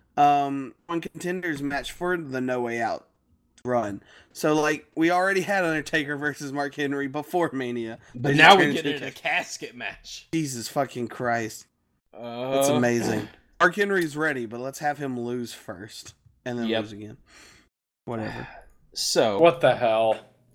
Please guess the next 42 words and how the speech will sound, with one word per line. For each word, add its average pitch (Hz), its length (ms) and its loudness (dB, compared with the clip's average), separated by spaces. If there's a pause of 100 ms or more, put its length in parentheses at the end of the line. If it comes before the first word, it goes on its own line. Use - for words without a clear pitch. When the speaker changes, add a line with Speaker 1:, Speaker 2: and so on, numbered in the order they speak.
(120)
Speaker 2:
that 123 260 2
is 110 80 4
Speaker 1:
Yep. 113 160 4
Speaker 2:
the 123 60 0
Royal 123 180 2
Rumble 120 220 -2
two 127 120 -14
thousand 110 280 -6
six. - 320 -6
Jesse, 190 440 -2
what 202 160 -8
did 185 160 -12
you 120 60 -10
think 110 220 -10
about 101 180 -10
the 104 60 -16
show 170 520 -6
overall? 117 520 -4 (1600)
Speaker 1:
Um, 120 520 2 (280)
I 139 60 0
think 202 240 0
I 339 80 -6
like 170 280 0
this, - 280 -6 (140)
the 127 180 -2
Rumble, 127 600 0
a 113 40 -2
lot 120 180 0
more 120 160 -2
than 117 80 -2
you 120 100 0
guys 113 280 -2
do. 107 440 -4 (160)
Uh, 117 160 0
that's 220 260 6
Speaker 2:
Yeah. 120 140 0
Speaker 1:
the - 40 -16 (180)
only 120 60 -2
match - 460 -2 (120)
I 113 140 -2
enjoyed. 113 540 0 (1000)
Uh, 117 520 4